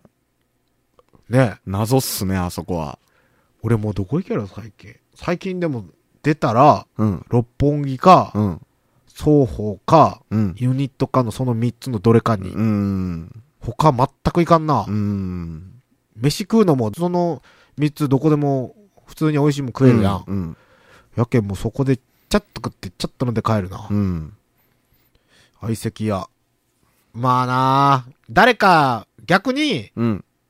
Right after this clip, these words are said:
Speaker 1: レポートできる人がおったら、
Speaker 2: うん。
Speaker 1: 行ってきてほしいよね。
Speaker 2: うんうん。
Speaker 1: それで面白そうやったら、
Speaker 2: そうっすね。
Speaker 1: 行ってみるっていうのも。誰か周りで行ったやつとかおらんの？
Speaker 2: お、行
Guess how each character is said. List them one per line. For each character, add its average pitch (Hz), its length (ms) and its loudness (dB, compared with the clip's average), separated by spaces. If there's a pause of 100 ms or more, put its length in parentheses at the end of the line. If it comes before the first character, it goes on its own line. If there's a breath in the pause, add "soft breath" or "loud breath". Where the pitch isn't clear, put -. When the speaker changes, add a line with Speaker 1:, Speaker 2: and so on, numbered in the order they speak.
(680 soft breath)
Speaker 1:
レ 233 100 8
ポ 415 220 6
ー 392 40 2
ト 339 180 0
で 220 240 2
き 277 100 -2
る 269 100 2
人 240 220 -4
が 170 120 2
お 170 100 2
っ - 40 -4
た - 240 2
ら、 214 340 4
Speaker 2:
う 110 80 -2
ん。 101 260 -2
Speaker 1:
行 151 120 -8
っ - 20 -20
て 240 180 -2
き - 120 -14
て - 100 0
ほ 175 140 2
し 156 160 -4
い 101 40 -6
よ - 80 -16
ね。 107 260 -10 (140)
Speaker 2:
う 120 100 0
ん - 0 -
う 107 400 0
ん。 92 60 -6
Speaker 1:
そ 233 100 4
れ 247 60 2
で 226 60 4
面 202 200 2
白 254 180 0
そ 254 140 2
う 240 40 6
や 233 60 6
っ - 60 -2
た 233 80 2
ら、 175 320 4
Speaker 2:
そ 123 80 0
う - 20 2
っ - 40 -4
す - 120 -14
ね。 123 220 -2 (960)
Speaker 1:
行 156 120 -2
っ - 40 -20
て 175 160 2
み 165 100 0
る 151 60 0
っ 143 60 0
て - 120 -8
い 120 40 -2
う 113 40 -4
の 104 60 -8
も。 92 200 -16 (680 loud breath)
誰 175 100 6
か 147 40 0
周 156 180 4
り 175 60 2
で 165 80 4
行 151 40 -4
っ - 20 -20
た 170 60 2
や 165 60 0
つ - 40 -18
と - 60 -8
か 110 80 -6
お 104 120 -6
ら 127 80 0
ん 107 60 -8
の？ - 140 -20 (1700)
Speaker 2:
お、 269 180 6
行 294 60 0